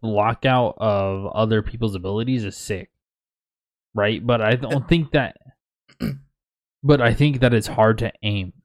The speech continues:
Speaker 1: and I think it's hard to hit. Like, for gameplay that I've seen,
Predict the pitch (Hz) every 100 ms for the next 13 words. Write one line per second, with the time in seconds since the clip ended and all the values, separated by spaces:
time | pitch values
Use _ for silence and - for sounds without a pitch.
0 | - 107 104 98 113 110 - 113 104 82
1 | 127 113 _ - 147 147 147 - 190 190
2 | 151 202 240 - 220 190 151 151 - -
3 | 131 110 101 104